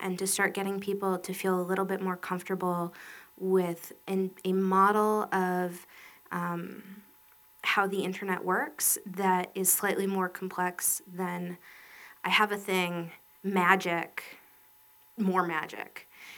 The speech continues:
Um, <laughs> well, because on a certain level, it, it does sort of feel like that. I mean, it's, it's kind of amazing.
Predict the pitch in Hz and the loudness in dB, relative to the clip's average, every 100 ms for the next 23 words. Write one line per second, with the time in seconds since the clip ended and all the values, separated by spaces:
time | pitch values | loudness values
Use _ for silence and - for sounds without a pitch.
0 | - - - 196 190 180 175 170 - 160 | -20 -4 4 6 6 2 -2 -6 -6 -6
1 | - - - - - - - - - - | -8 -12 -14 -20 -20 -16 -14 -12 -14 -18
2 | - - - - - - - - 359 349 | -20 -20 -16 -16 -16 -18 -16 -4 2 6
3 | 381 392 381 381 381 381 349 294 311 311 | 8 8 8 10 8 8 4 4 6 6
4 | 247 226 220 233 233 277 269 269 254 240 | 8 4 4 0 0 2 0 0 0 0
5 | 208 214 - - 330 240 170 170 - - | -4 -8 -14 2 6 6 6 4 2 4
6 | - 202 190 180 - 202 - 202 185 - | 2 0 0 0 -2 -6 -6 -4 0 4
7 | 247 220 214 180 180 107 190 | 4 4 4 4 2 0 -4